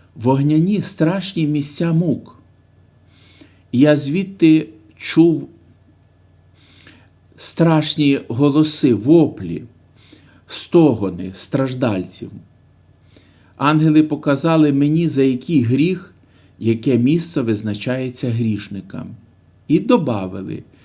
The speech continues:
'Якщо ти не покинеш своїх звичок гріховних, то і ти прийдеш сюди, на це місце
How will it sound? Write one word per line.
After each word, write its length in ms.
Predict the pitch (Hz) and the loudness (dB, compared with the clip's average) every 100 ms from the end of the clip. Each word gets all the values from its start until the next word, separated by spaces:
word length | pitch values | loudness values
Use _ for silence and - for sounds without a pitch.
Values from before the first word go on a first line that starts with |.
| _ - _ - | _ -20 _ -2
'Якщо 560 | 107 107 - - 151 | -2 -2 -6 0 0
ти 460 | 151 - 143 147 147 - - | 2 2 4 4 -2 -14 -6
не 480 | 104 120 135 127 - _ | 2 2 2 -2 -8 _
покинеш 800 | - 127 - 170 151 107 98 - - | -2 -2 -2 2 2 2 -6 -10 -16
своїх 640 | - 123 123 123 110 - - _ | -14 -2 0 2 0 -6 -20 _
звичок 560 | 107 131 240 - 110 107 | -8 -2 -2 -2 -4 -2
гріховних, 760 | 110 107 101 85 87 85 - _ _ _ _ _ _ _ _ | -2 -2 -4 -6 -10 -14 -20 _ _ _ _ _ _ _ _
то 140 | 143 | 2
і 120 | 165 170 | 4 4
ти 160 | 139 | 0
прийдеш 540 | 107 123 110 113 107 - | 2 0 2 0 -4 -6
сюди, 320 | 107 107 104 | -4 -2 -4
на 180 | 104 104 | -4 -6
це 220 | - 104 | -4 -4
місце 460 | 101 101 - 101 | -6 -10 -10 -12